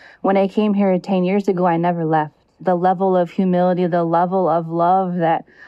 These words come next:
our field workers have for their families is something that moves us to do what we do every day. And I think it's not just in the fields, in the empaque, it's a twenty-four hour a day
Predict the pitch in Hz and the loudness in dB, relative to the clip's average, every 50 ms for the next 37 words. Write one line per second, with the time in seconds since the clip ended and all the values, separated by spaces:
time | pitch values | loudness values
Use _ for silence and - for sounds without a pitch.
0 | - - _ - 170 175 175 170 165 165 165 160 160 160 - - - - - 226 | -20 -18 _ -2 0 0 2 2 0 0 0 -2 -2 -4 -6 -10 -14 -8 -2 0
1 | 240 233 220 208 208 202 208 190 185 - 202 185 190 190 - 202 196 190 180 175 | 2 2 2 0 0 0 -2 -4 -2 -2 0 0 0 0 0 0 0 0 0 0
2 | - 185 170 175 185 202 202 196 180 - 180 180 - 190 180 175 180 185 180 175 | 0 -2 0 0 0 0 0 0 -2 -4 -6 -2 -2 -2 0 0 0 0 0 2
3 | 170 175 156 160 170 175 180 175 175 185 175 170 - - 190 160 151 170 180 185 | 2 0 0 0 0 0 -2 -2 0 -2 -2 -2 0 -4 -4 -2 0 0 2 2
4 | 180 175 160 160 165 170 165 147 175 202 226 196 160 160 170 165 160 151 170 160 | 2 2 0 0 -2 -2 -4 -2 -2 0 0 0 0 0 -2 -2 -2 0 0 0
5 | 160 160 170 170 170 170 175 170 175 180 - 196 185 180 175 175 - - - - | 0 -2 -2 -2 -2 0 0 0 -2 -2 0 0 2 2 0 -2 -4 -12 -20 -20
6 | - - - - _ _ 175 175 - 214 202 208 262 269 - 220 - - 180 180 | -20 -20 -20 -20 _ _ -4 -2 0 0 0 0 2 0 0 -2 -2 0 0 0
7 | 175 165 - 185 180 175 175 156 - 185 180 180 180 180 175 175 175 208 196 202 | 0 0 2 2 2 2 2 0 0 0 0 2 2 0 0 0 0 0 -2 -2
8 | 196 - 196 180 - - 196 - - 254 214 - - - 214 202 202 202 190 - | -2 -2 -2 0 0 0 -2 0 0 -2 -2 -2 -4 -4 -2 0 0 -2 -2 0
9 | 208 196 190 180 180 180 180 180 180 180 175 165 165 170 156 - 190 202 202 190 | 0 0 2 2 2 0 0 0 0 0 0 0 -2 -2 -2 0 0 2 2 2
10 | 180 175 165 | 0 0 -2